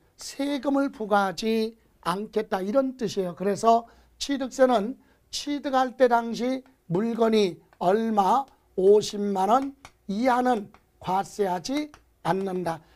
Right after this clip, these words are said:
취득한 물건 가액이 오십만 원 이하일 때는 취득세 부과하지 않는다. 확인해 볼까요? 일 번.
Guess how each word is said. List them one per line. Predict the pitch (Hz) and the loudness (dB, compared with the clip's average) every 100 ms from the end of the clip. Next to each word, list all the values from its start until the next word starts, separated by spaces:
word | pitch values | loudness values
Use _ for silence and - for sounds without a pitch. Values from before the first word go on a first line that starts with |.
| _ - | _ -10
취득한 | - 285 254 262 262 226 | 0 0 2 2 2 2
물건 | 175 233 233 233 226 | -2 -2 0 0 0
가액이 | 220 165 190 185 208 269 277 _ _ _ | -4 -4 -2 -2 0 -2 -4 _ _ _
오십만 | 180 196 196 214 196 185 196 | 0 0 0 -4 -4 0 2
원 | 262 262 - _ _ | 2 0 -10 _ _
이하일 | 185 247 247 233 190 | -2 2 2 -2 -6
때는 | - 170 226 185 _ _ _ | -2 4 4 2 _ _ _
취득세 | - 254 240 233 - - 220 185 | -10 -8 -6 -6 -8 -4 -4 -4
부과하지 | 175 180 170 165 247 285 - _ _ | -6 -4 -4 -4 -4 -4 -10 _ _
않는다. | 165 185 185 175 170 175 151 - _ | -4 -2 -2 -4 -2 -2 -2 -8 _
확인해 | 214 220 214 | 0 2 2
볼까요? | 190 196 196 247 269 - | 0 2 6 6 4 0
일 | 196 202 | 2 6
번. | 202 | 4